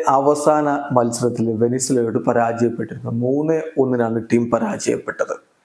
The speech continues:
ആ കളിയിൽ പരാജയപ്പെട്ട ശേഷം ബ്രസീലിന് സൂപ്പർ താരം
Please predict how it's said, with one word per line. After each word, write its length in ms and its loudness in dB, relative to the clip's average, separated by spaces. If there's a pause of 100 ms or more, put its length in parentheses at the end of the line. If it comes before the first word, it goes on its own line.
(480)
ആ 380 2 (160)
കളിയിൽ 440 2
പരാജയപ്പെട്ട 760 2
ശേഷം 380 -2 (100)
ബ്രസീലിന് 400 0
സൂപ്പർ 460 -2
താരം 460 2